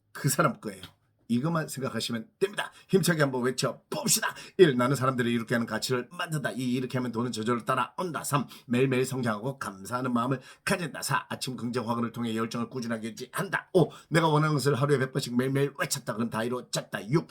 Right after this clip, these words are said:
경제 금융에 대한 공부를 계속했다. 부자들의 악보를 읽을 수 있고 디엔에이가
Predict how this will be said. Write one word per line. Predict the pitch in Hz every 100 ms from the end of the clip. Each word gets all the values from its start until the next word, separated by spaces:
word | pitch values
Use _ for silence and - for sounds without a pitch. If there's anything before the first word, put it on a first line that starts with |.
| - -
경제 | 135 135 123
금융에 | - 127 120
대한 | 113 113
공부를 | 101 110 110
계속했다. | 107 107 - 151 147 -
부자들의 | - 156 175 170 156
악보를 | - 165
읽을 | 151 151
수 | 151
있고 | 147 160
디엔에이가 | 139 156 147